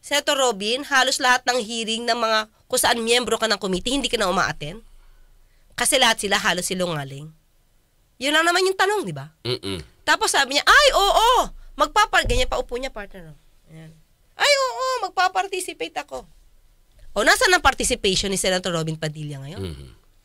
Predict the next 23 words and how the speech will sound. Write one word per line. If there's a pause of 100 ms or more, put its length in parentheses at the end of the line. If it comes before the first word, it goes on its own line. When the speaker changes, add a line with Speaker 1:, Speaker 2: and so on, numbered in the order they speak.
(200)
Speaker 1:
Di
ba? (800)
Ilang
hearings
na, (560)
wala
ka, (160)
umaattend
ka
lang (400)
para
ipagtanggol
si
Pastor
Kibuloy.
Speaker 2:
Mm-mm.
Speaker 1:
Wala
namang
problema
kung
ipagtanggol
mo,
partner.